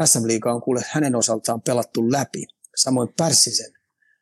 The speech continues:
S M-liiga-ura on niinku pelattu periaatteessa läpi, ja niin muuten rupeaa Nurmenkin olemaan pelattu läpi. Et, et mielenkiintoista nähdä, että mihin tää menee, ja tää on ollut hyvää työntöä pojilta. Nyt sit vaan pojat hoitaa ton mestaruuden ja miettii sitten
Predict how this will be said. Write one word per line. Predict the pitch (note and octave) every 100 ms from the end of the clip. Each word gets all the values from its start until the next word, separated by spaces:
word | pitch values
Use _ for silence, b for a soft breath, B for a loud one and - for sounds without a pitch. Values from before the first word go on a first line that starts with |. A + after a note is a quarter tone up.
| _ -
S | A#2
M-liiga-ura | A#2+ A#2 A#2 A#2 A#2+ A#2
on | A2+
niinku | A2 A#2 -
pelattu | A#2+ A2 - C3+ -
periaatteessa | A#2+ A#2 A2 - B2 - A#2 A#2
läpi, | A#2+ C3+ C#3+
ja | C3
niin | D3 C#3+
muuten | B2+ B2 B2+
rupeaa | C#3 C3+ C3+
Nurmenkin | E3+ G3 B2 A#2+ - -
olemaan | - - - - -
pelattu | A#2+ A#2+ - B2+ C3
läpi. | - B2+ - - - - - _ -
Et, | B2+ C3
et | A2
mielenkiintoista | F3 E3 B2+ B2 A#2+ A#2 -
nähdä, | C3 C#3 A#2+ A2+
että | B2
mihin | A#2+ A#2+
tää | A#2+
menee, | C#3 D3 A#2+
ja | A2+
tää | - B2
on | C3+
ollut | C3 B2+ - _ _ _ _ B B -
hyvää | F#3+ D3+ A#2+
työntöä | C#3+ B2 A#2+ A#2+
pojilta. | C#3+ C3+ A#2+ A2 A2+ -
Nyt | C#3+
sit | - A#2 C#3+
vaan | C3 A#2+ - _ _ _ _ _ _
pojat | D#3 C3 B2
hoitaa | C3 B2
ton | A#2+ C3+
mestaruuden | E3 - B2 A#2 A#2+ A#2
ja | A#2
miettii | B2+ A#2 - A2+
sitten | B2 - A#2+